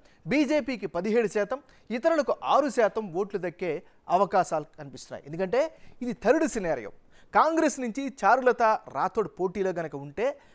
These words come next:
కాంగ్రెస్ బీఆర్ఎస్ పార్టీల మధ్య టఫ్ ఫైట్ జరిగే ఛాన్సెస్ ఉంది. ఇక్కడ ఎలాంటి అభిప్రాయం చెప్పని ఆరు శాతం ఓటర్ల నిర్ణయం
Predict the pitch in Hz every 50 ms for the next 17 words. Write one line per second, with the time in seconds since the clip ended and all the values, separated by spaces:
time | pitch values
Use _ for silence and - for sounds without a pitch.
0 | _ _ - 175 208 254 262 254 277 302 302 - - _ _ _ - 143 139 170
1 | 196 247 269 269 262 226 - - 202 196 196 - 196 170 165 170 180 165 240 214
2 | 147 - - - - - - - _ _ - - 233 226 - - - 302 - -
3 | 254 247 247 - 214 165 175 190 180 180 190 190 190 - 175 170 165 165 151 -
4 | - 143 135 143 151 147 123 - - _ _ _ - _ - 202 214 - 277 220
5 | 160 139 143 165 208 254 302 302 277 - 269 214 208 220 233 220 - 233 226 226
6 | 226 214 196 - 202 196 - 208 202 190 - - 120 143 185 - 247 254 196 -
7 | 214 220 247 240 285 262 233 180 180 190 190 190 208 196 185 175 151 143 151 165
8 | 220 277 294 254 190 - 151